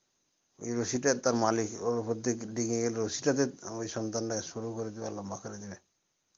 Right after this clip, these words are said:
আর অমাবস্যায় রাতে যদি, মানে, মাছ কাটে আর মাছের যদি, আহ,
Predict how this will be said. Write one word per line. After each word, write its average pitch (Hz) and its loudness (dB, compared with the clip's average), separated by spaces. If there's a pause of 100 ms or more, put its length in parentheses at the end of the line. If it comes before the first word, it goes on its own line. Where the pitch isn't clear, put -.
(600)
আর 110 -4
অমাবস্যায় 110 0 (1000)
রাতে 104 -2
যদি, 107 -4
মানে, 104 -4
মাছ 104 -2
কাটে 110 -2 (140)
আর 98 -6
মাছের 101 -8
যদি, 98 -8 (1120)
আহ, 90 -6